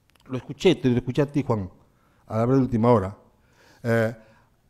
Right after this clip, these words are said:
acercarse a lo popular desde el lenguaje, hacerse fuerte desde el lenguaje. ¿Será jerga o jeringa? Pero es palabra. Y la palabra escrita es muy poderosa.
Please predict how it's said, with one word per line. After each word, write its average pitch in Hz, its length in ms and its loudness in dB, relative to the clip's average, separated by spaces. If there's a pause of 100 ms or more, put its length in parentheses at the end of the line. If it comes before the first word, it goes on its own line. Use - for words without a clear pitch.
(360)
acercarse 151 600 0
a 185 40 8
lo 165 120 6
popular 165 540 6
desde 127 280 2
el 120 60 0
lenguaje, 127 460 -2 (1400)
hacerse 156 460 2
fuerte 165 340 2
desde 120 240 -2
el 107 140 -6
lenguaje. 107 360 -8 (1900)
¿Será 123 480 -6
jerga 170 640 -2 (640)
o 113 80 -10
jeringa? 165 580 -4 (460)
Pero 147 100 8
es 147 60 4
palabra. 110 560 -8 (840)
Y 123 100 -10
la 120 140 -4
palabra 147 280 -4
escrita 165 260 -4
es 156 40 -4
muy 170 100 -6
poderosa. 131 680 2